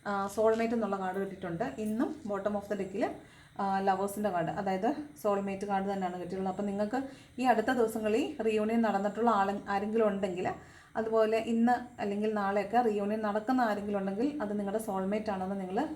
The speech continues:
മനസ്സിലാക്കണം കേട്ടോ. Very soon എന്നാണ് പറയുന്നത്. Clearly decide what you want so that it comes to you now. ആദ്യമേ നിങ്ങളൊരു പെർഫെക്റ്റ്, ആ, ഡിസിഷൻ എടുക്കുക. ഓക്കെ, ആദ്യം എന്താണ് നിങ്ങൾക്ക് വേണ്ടതെന്ന് നിങ്ങളൊരു ഡിസിഷൻ എടുക്കുക. അതിനുശേഷം,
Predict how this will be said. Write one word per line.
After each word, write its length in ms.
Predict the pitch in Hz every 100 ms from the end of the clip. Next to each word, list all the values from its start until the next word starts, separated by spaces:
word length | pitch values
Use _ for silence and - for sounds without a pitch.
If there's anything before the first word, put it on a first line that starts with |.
| 196
മനസ്സിലാക്കണം 520 | 190 190 180 175 208
കേട്ടോ. 160 | 262 202 - - - - - - - - - -
Very 260 | 226 226 262 285
soon 200 | 226 196 190
എന്നാണ് 240 | 185 175 180
പറയുന്നത്. 380 | 175 175 170 294 349 - - _
Clearly 440 | 269 262 269 269 285 233
decide 280 | 226 233 220
what 140 | 208 208 226
you 60 | 202
want 180 | 196 202 - -
so 80 | 214 208
that 140 | 208 208
it 80 | 208 208
comes 200 | 202 190 190
to 40 | 214
you 80 | 196
now. 100 | 180 -
ആദ്യമേ 380 | 214 220 240 247
നിങ്ങളൊരു 480 | 208 202 208 370 - - -
പെർഫെക്റ്റ്, 640 | 202 - 214 214 302 311 - - - -
ആ, 60 | 190 190 - - 208
ഡിസിഷൻ 360 | 233 262 269 233
എടുക്കുക. 360 | 175 - - - 233
ഓക്കെ, 240 | 226 196 - - -
ആദ്യം 340 | 220 220 233 233
എന്താണ് 480 | 233 247 294 277 226
നിങ്ങൾക്ക് 240 | 214 208 220
വേണ്ടതെന്ന് 380 | 202 208 220
നിങ്ങളൊരു 460 | 208 196 202 370 - 196
ഡിസിഷൻ 380 | 202 226 226 220
എടുക്കുക. 280 | 185 180 214
അതിനുശേഷം, 840 | 196 196 220 226 190 196 - 370